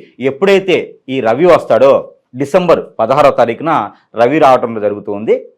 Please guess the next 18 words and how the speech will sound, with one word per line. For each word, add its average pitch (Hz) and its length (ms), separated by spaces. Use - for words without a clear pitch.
ఆ 107 280
ధనుర్రాశికి. 110 680
ఆ 147 200
తరుణంలో 175 520
వీళ్ళకి 139 420
అన్‌ఎక్స్‌పెక్టెడ్‌గా 185 600
ఎక్కడైనా 147 220
సంబంధాలు 139 480
కుదిరి 143 280
పెళ్ళిళ్ళు 165 300
కూడా 147 160
అయ్యేదానికి 127 500
ఎక్కువ 123 260
ఆస్కారం 117 380
ఉంటుంది 113 480
మిథున 127 260
రాశి 87 200
వాళ్ళకి. 73 340